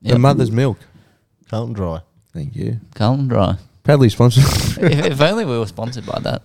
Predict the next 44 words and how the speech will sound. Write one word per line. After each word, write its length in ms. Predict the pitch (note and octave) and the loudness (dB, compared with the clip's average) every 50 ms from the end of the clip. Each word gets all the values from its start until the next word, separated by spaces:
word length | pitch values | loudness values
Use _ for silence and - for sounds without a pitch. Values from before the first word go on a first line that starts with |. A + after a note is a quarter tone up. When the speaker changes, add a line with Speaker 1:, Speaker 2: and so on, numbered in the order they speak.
| - - | -2 2
Speaker 1:
Oh. 300 | A2 G#2+ G#2+ G#2 G2+ F#2+ | 4 4 4 4 4 2
Speaker 2:
That'd 140 | - - - | 0 -2 -2
be 80 | A#2+ G#2+ | -2 -4
unreal. 400 | G2+ G#2+ G#2 G#2+ A#2 A2+ G#2 G2 | -6 -6 -8 -8 -8 -8 -8 -6
Speaker 3:
We're 80 | A2 A2 | -4 0
getting 220 | G#2+ B2+ C#3 - F#2+ | 0 0 0 0 0
there. 180 | F2+ F2+ G2 - - _ _ - | 0 0 -2 -4 -8 _ _ -8
I'm 100 | G#2 A2 | -4 -2
in 100 | A2+ G#2 | -2 -2
talks 320 | - - G#2 A2 A2+ - - | 2 2 4 2 2 2 -2
with 80 | F#2 | -2
them. 120 | F2 F2+ G2 - _ _ _ _ _ _ _ _ - - - - - | -2 -4 -4 -8 _ _ _ _ _ _ _ _ -18 -18 -16 -12 -12
I 60 | G2+ | -10
commented 320 | - - A#2 A2+ G#2 G2 | -6 -2 -2 0 2 2
on 140 | F#2+ F#2+ F#2 | 2 2 2
their 160 | F2+ F2+ F#2 | 2 0 0
Instagram 400 | G#2 - - - - F2 E2+ F#2+ | -2 -2 -4 -4 -4 -4 -2 -2
post. 300 | - F2 F2 F#2 - - D3 - - F3+ F#3+ C#3 A#2+ F3 F3+ - G#3+ - F3 - D3 - - - - - - - - - | -2 -2 -2 -2 -4 -6 -8 -6 -2 -2 0 0 0 0 0 -2 -2 -4 -8 -10 -12 -14 -16 -20 -20 -20 -20 -20 -20 -12
Speaker 2:
<laughs> 40 | - | -6
Speaker 3:
Um, 600 | D3 E3 C#3+ C#3 C#3 C#3 C#3 C#3+ C#3 C#3 C3 B2+ - _ _ _ _ _ _ _ _ _ _ _ _ _ _ _ _ _ _ _ _ _ _ _ _ _ _ _ _ _ _ | -2 0 2 4 4 6 6 6 4 4 2 -2 -8 _ _ _ _ _ _ _ _ _ _ _ _ _ _ _ _ _ _ _ _ _ _ _ _ _ _ _ _ _ _
well, 340 | D3 E3 F#3 F#3+ F#3 - - _ _ _ _ _ _ _ _ _ _ _ _ _ | 0 2 2 2 2 -2 -8 _ _ _ _ _ _ _ _ _ _ _ _ _
I 100 | D#3 E3 | 0 0
guess, 240 | E3 A3+ G#3+ - - | 0 0 -2 0 2
um, 460 | F3 D#3 C3 A#2 A2 G#2+ G#2+ A2+ - - | 2 4 4 4 2 0 -2 -6 -6 -2
we 120 | B2+ B2+ | -2 0
better 400 | A2+ C3 C3+ C3+ A#2+ A2 G#2+ G#2+ A2 B2+ C3 - - - _ - | 2 2 2 4 4 4 2 0 -2 -4 -8 -12 -14 -18 _ -4
tell 180 | - D3 B2+ | 0 2 2
everyone 240 | B2 A#2+ A2 A2 A2 A2+ | 4 2 2 0 -2 -4
what 80 | - | -4
we've 160 | - A2+ G2+ | -4 -6 -4
been 160 | - G2+ G2+ G2 | -4 -4 -4 -4
doing. 260 | C3+ C3+ C3 F#2 - | -4 -4 -4 -6 -4
So 120 | - G#2+ G#2+ | -2 0 0
obviously 380 | A2+ A#2 A2+ - - G#2 G2+ | 0 0 -2 -2 -2 -2 0
Jack's 320 | F#2+ A2 A2 B2 - - - | 2 2 2 2 0 -2 -2
wedding, 300 | G2+ F#2 F#2+ A2 B2 B2 | -2 0 0 0 0 0
that 120 | G#2+ - | 0 -2
w-, 200 | E2+ - - - - | -2 -6 -12 -12 -4
took 160 | - B2+ A2+ | -2 0 0
up 140 | A2 G2+ - | 0 0 0
a 20 | F#2+ | 0
lot 160 | F#2+ G2 F#2 | 0 0 -2
of 60 | E2 | -2
time. 380 | - - F2 F2+ G#2 C3+ E3 | -4 -4 -2 -2 -2 -2 -2